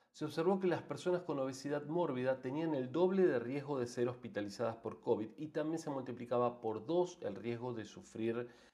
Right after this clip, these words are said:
complicaciones graves. A-, ahora, ahora, ahora explicamos cómo, por dos, por dos no me dan los números, ahora les explico.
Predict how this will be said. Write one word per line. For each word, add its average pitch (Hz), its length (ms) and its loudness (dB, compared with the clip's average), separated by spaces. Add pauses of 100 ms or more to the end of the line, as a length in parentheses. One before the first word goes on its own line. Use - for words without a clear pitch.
(220)
complicaciones 107 720 -6
graves. 123 480 2 (560)
A-, - 300 -4
ahora, 160 380 6
ahora, 139 360 4
ahora 127 300 2
explicamos 113 480 2
cómo, 110 280 2
por 101 160 -2
dos, 120 160 2
por 110 160 -2
dos 120 200 2
no 120 80 -2
me 113 100 4
dan 107 140 2
los 101 120 -6
números, 95 380 -4
ahora 120 140 0
les 113 160 -4
explico. - 380 -16